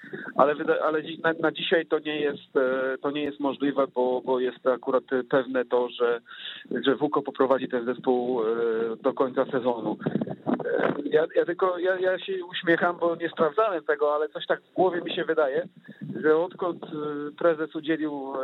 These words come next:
e, bardzo sławnego wywiadu i, i, i jeśli miałbym kategoryzować rzeczy, które Dariusz Miodowski powiedział niepotrzebnie, to to jest generalnie na pierwszym miejscu,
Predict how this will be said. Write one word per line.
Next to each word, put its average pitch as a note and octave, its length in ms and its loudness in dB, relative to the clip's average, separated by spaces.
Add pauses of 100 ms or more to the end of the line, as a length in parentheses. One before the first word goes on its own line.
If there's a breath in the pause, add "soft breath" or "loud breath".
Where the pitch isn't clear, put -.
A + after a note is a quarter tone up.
e, C3 40 -2
bardzo C#3+ 480 0 (400)
sławnego D#3+ 480 2
wywiadu C3 540 -2
i, - 80 -14 (500)
i, B2+ 60 -6
i - 160 -4
jeśli C#3 300 0
miałbym C#3 300 0
kategoryzować C3+ 840 0
rzeczy, D3 200 -2
które C3+ 260 0
Dariusz C3 340 0
Miodowski C3+ 440 -2 (180)
powiedział C#3 360 4
niepotrzebnie, C#3 600 0
to C3 120 0
to B2+ 140 2
jest B2+ 220 -2
generalnie C3 420 0
na B2+ 100 -2
pierwszym C#3 380 -2
miejscu, C3+ 460 0